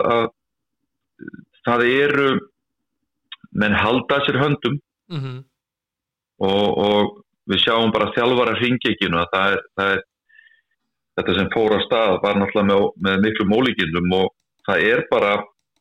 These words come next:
Speaker 1: markaðurinn er bara mjög erfiður.
Speaker 2: Mhm. Hann er mjög erfiður.
Speaker 1: Nema, nema fyrir Paris Saint-Germain og Manchester City, en,
Speaker 2: Já,
Speaker 1: en
Speaker 2: já,
Speaker 1: það er
Speaker 2: ok.
Speaker 1: það er
Speaker 2: Og, og
Speaker 1: svona
Speaker 2: Chelsea.
Speaker 1: sögu.
Speaker 2: Og Chelsea.
Speaker 1: Og, og Chelsea, og Chelsea, já.
Speaker 2: Ekki, ekki
Speaker 1: Þannig
Speaker 2: gleyma
Speaker 1: að
Speaker 2: því.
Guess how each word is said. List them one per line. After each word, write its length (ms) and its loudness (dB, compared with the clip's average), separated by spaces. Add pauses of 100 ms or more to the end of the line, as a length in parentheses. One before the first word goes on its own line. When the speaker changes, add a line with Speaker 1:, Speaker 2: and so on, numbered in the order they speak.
(460)
Speaker 1:
markaðurinn 680 0
er 160 0
bara 160 0
mjög 180 2
erfiður. 540 -2 (280)
Speaker 2:
Mhm. 340 -16 (1300)
Hann 220 -18
er 40 -14
mjög 160 -12
erfiður. 380 -12 (280)
Speaker 1:
Nema, 340 2
nema 260 2
fyrir 240 0
Paris 240 0
Saint-Germain 480 0
og 80 0
Manchester 320 -2
City, 380 -4
en, 100 0
Speaker 2:
Já, 80 0
Speaker 1:
en 80 2
Speaker 2:
já, 160 0
Speaker 1:
það 160 0
er 200 2
Speaker 2:
ok. 220 -2
Speaker 1:
það 200 -2
er 80 2
Speaker 2:
Og, 20 0
og 80 0
Speaker 1:
svona 120 2
Speaker 2:
Chelsea. 320 2
Speaker 1:
sögu. 360 0
Speaker 2:
Og 160 -14
Chelsea. 340 -6 (120)
Speaker 1:
Og, 180 2
og 180 2
Chelsea, 300 0
og 120 0
Chelsea, 280 0
já. 240 -4
Speaker 2:
Ekki, 220 -2
ekki 160 -8
Speaker 1:
Þannig 180 0
Speaker 2:
gleyma 120 2
Speaker 1:
að 80 -4
Speaker 2:
því. 80 -8